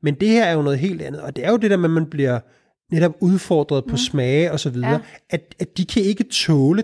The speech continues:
Speaker 1: deres
Speaker 2: Nej.
Speaker 1: forretningsmodel kan ikke tåle at blive sat op imod
Speaker 2: Nej.
Speaker 1: dine egne
Speaker 2: Nej,
Speaker 1: frikadeller.
Speaker 2: fordi det
Speaker 1: Så
Speaker 2: er
Speaker 1: derfor må
Speaker 2: bare
Speaker 1: de
Speaker 2: ikke
Speaker 1: finde på noget,
Speaker 2: noget.
Speaker 1: de må
Speaker 2: Ja.
Speaker 1: finde på et eller andet andet.
Speaker 2: Ja.
Speaker 1: Det skal smage bedre,
Speaker 2: Ja.
Speaker 1: og det skal være anderledes, og det er det så også, ikke? Men,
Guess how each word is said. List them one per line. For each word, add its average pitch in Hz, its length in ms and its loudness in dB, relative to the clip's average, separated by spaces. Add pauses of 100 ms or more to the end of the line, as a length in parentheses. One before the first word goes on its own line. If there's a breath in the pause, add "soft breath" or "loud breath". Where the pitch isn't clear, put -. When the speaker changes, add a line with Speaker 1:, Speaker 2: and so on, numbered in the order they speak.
Speaker 1:
deres 170 240 0
Speaker 2:
Nej. 165 100 -8
Speaker 1:
forretningsmodel 170 880 -2
kan 180 120 -2
ikke 202 140 -4
tåle 151 520 2 (480 loud breath)
at 180 100 -2
blive 165 180 0
sat - 240 -2
op 151 200 -2
imod 170 220 0
Speaker 2:
Nej. 156 180 0
Speaker 1:
dine 165 160 0
egne 131 240 -2
Speaker 2:
Nej, 190 80 2
Speaker 1:
frikadeller. 131 580 -4
Speaker 2:
fordi 262 160 -10
det 233 100 -18 (180)
Speaker 1:
Så 226 60 4
Speaker 2:
er 233 40 0
Speaker 1:
derfor 226 220 4
må 247 60 4
Speaker 2:
bare 240 80 4
Speaker 1:
de 226 40 2
Speaker 2:
ikke 208 120 -2
Speaker 1:
finde 208 200 2 (220)
på 196 100 4
noget, 156 180 2
Speaker 2:
noget. 190 180 -12
Speaker 1:
de 190 80 0
må 196 120 4
Speaker 2:
Ja. - 120 -4
Speaker 1:
finde 185 140 2
på 180 60 0
et 190 40 2
eller 208 120 0
andet 202 140 0
andet. 156 200 -4
Speaker 2:
Ja. - 40 -6
Speaker 1:
Det 185 80 -4
skal 240 280 -2
smage 220 260 0 (280)
bedre, 156 340 4
Speaker 2:
Ja. 196 60 2 (300 loud breath)
Speaker 1:
og 156 80 -6
det 151 80 -4
skal 202 300 0
være 202 140 0
anderledes, 147 480 -2
og 151 120 -12
det 208 140 -2
er 208 60 -2
det 226 120 0
så - 120 -4
også, 156 280 -2
ikke? 202 120 -10 (280 soft breath)
Men, 143 180 -2